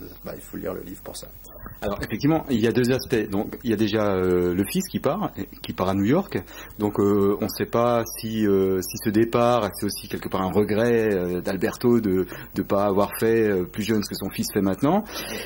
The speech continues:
Speaker 2: Et puis, euh, sa femme qui part à Bruxelles, à Bruxelles même, hein, hein, et, euh, qui est, alors, euh, on sait pas trop s'il lui invente un amant, s'il a vraiment un amant. En tout cas, il, il aime bien l'idée qu'elle en ait un, bizarrement.
Speaker 1: Bah,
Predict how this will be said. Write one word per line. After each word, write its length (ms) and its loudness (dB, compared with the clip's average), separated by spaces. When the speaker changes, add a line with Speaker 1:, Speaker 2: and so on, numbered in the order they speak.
Speaker 2:
Et 140 4
puis, 400 2
euh, 80 4
sa 160 -2
femme 200 0
qui 120 -4
part 140 0
à 60 2
Bruxelles, 480 0
à 60 -6
Bruxelles 720 0
même, 240 0
hein, 140 -2
hein, 120 -2
et, 280 6
euh, 480 6
qui 400 0
est, 540 2
alors, 300 0
euh, 300 -8
on 80 -2
sait 140 0
pas 120 2
trop 160 2
s'il 200 0
lui 100 4
invente 280 2
un 120 6
amant, 400 6
s'il 160 2
a 40 2
vraiment 200 4
un 80 2
amant. 180 4
En 60 2
tout 100 -2
cas, 180 2
il, 200 0
il 80 0
aime 100 2
bien 120 4
l'idée 240 2
qu'elle 160 2
en 100 2
ait 80 2
un, 140 -2
bizarrement. 440 -2
Speaker 1:
Bah, 200 4